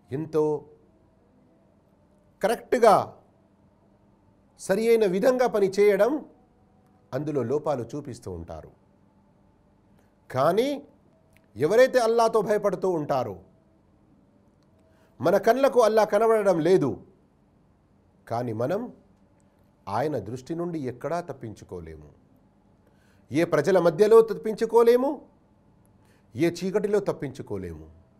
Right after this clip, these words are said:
గుహలో పోయి దాగి ఉన్నా మనం ఆయన దృష్టి నుండి దూరము కాలేము. సోదరులారా, మనకంటే పూర్వీకులు సలఫే సాలిహీన్,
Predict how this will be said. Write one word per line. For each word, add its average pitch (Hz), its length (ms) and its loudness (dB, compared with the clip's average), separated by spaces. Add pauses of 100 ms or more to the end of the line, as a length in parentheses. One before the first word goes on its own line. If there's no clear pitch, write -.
(840)
గుహలో 240 300 6
పోయి 233 220 4
దాగి 220 320 4
ఉన్నా 254 440 2 (720)
మనం 147 300 -2
ఆయన 135 260 0
దృష్టి 147 320 -8
నుండి 185 380 -6 (360)
దూరము 127 320 -6
కాలేము. 123 640 -12 (2250)
సోదరులారా, 131 680 -6 (2000)
మనకంటే 170 400 -2
పూర్వీకులు 190 640 -2 (1300)
సలఫే 190 280 0
సాలిహీన్, 196 720 -2